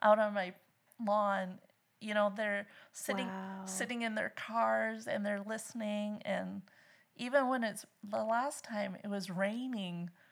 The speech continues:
Speaker 1: and they still sat in their cars and listened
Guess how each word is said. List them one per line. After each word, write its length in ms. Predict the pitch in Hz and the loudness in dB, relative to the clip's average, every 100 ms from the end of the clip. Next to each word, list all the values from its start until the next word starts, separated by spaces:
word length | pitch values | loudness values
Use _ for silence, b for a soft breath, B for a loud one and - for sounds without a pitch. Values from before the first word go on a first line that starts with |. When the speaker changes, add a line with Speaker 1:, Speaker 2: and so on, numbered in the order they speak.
| b | b
Speaker 1:
and 160 | - 214 | -2 -2
they 120 | 240 | -2
still 360 | 233 - 233 240 | -4 -4 -4 -4
sat 320 | - 247 - | -4 -4 -2
in 60 | 202 | -4
their 120 | 202 | -6
cars 800 | - - - - 110 107 214 - - _ _ _ _ - | -6 -2 0 2 0 -2 -8 -16 -20 _ _ _ _ -6
and 180 | 208 214 | -4 -4
listened 640 | 233 - 202 190 202 | -6 -6 -4 -4 -6